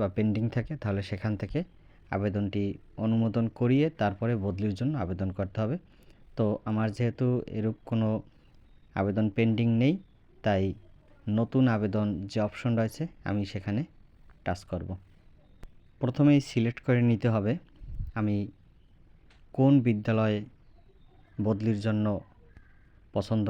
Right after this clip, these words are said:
করব। এখানে, এখানে আপনি সর্বোচ্চ তিনটি বিদ্যালয় পছন্দ দিতে পারবেন, তবে আপনি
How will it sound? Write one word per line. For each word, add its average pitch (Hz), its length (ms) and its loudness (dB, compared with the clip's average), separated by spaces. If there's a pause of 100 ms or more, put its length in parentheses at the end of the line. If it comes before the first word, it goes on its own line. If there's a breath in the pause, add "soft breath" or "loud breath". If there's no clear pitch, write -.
(120)
করব। 104 180 0 (880)
এখানে, 123 240 2 (280)
এখানে 131 220 0 (100)
আপনি 110 200 0 (640 loud breath)
সর্বোচ্চ 110 380 -2 (220)
তিনটি 127 300 4
বিদ্যালয় 110 480 0 (340)
পছন্দ 110 360 0 (140)
দিতে 107 260 -2
পারবেন, 113 280 0 (800 soft breath)
তবে 107 260 2 (420)
আপনি 120 200 2